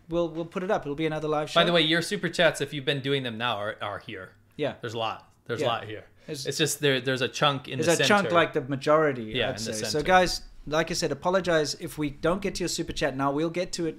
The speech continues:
Speaker 1: uh, during the week next week. We'll make
Speaker 2: Yes.
Speaker 1: a plan. It'll be a bonus
Speaker 2: Right.
Speaker 1: sode, okay? Our promise to
Speaker 2: Um,
Speaker 1: you.
Speaker 2: yes. Don't, don't you worry.
Speaker 1: Mm.
Speaker 2: Don't you worry.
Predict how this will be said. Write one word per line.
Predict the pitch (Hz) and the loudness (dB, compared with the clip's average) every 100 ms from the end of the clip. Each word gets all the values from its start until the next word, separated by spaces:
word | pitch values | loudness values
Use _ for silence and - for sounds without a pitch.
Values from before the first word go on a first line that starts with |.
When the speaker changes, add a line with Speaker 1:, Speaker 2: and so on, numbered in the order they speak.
| - | -12
Speaker 1:
uh, | 156 139 | -10 -8
during | 147 147 | -6 -6
the | 143 | -6
week | 139 | -8
next | 135 - | -10 -12
week. | 117 - _ - - - | -16 -20 _ -20 -20 -4
We'll | 175 | 0
make | 190 - | 0 -2
Speaker 2:
Yes. | 127 | -4
Speaker 1:
a | |
plan. | 131 101 - | -8 -10 -10
It'll | 156 | 0
be | 170 | 0
a | |
bonus | 151 160 143 - | 2 2 0 -4
Speaker 2:
Right. | 117 | -8
Speaker 1:
sode, | 107 - 123 | -10 -14 -16
okay? | 123 147 139 - - - - - _ - | -8 -8 -8 -20 -20 -20 -20 -20 _ -2
Our | 151 165 | 2 2
promise | 165 120 117 | 0 0 2
to | 113 | 0
Speaker 2:
Um, | 113 | -2
Speaker 1:
you. | 110 - - - - - - 131 | -6 -12 -16 -20 -20 -20 -20 -12
Speaker 2:
yes. | 120 - - - _ | -12 -10 -14 -14 _
Don't, | - 143 156 135 | -2 -2 -2 -2
don't | 139 160 - | 0 0 -2
you | 165 | -2
worry. | 131 120 110 - _ | -2 -2 -6 -16 _
Speaker 1:
Mm. | 120 | -14
Speaker 2:
Don't | 107 139 | -14 -12
you | - | -14
worry. | 117 | -14